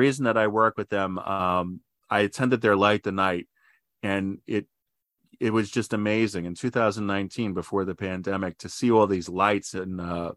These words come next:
Eisenhower Park representing folks who are struggling with cancer, folks who are supporting people with cancer, or folks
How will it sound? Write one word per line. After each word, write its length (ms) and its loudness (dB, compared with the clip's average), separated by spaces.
Eisenhower 560 2
Park 400 4
representing 680 -2
folks 400 2
who 100 -8
are 40 -4
struggling 440 0
with 120 -4
cancer, 500 -4
folks 360 -2
who 120 -4
are 140 -2
supporting 520 4
people 560 0
with 220 -6
cancer, 420 -2
or 40 -6
folks 380 0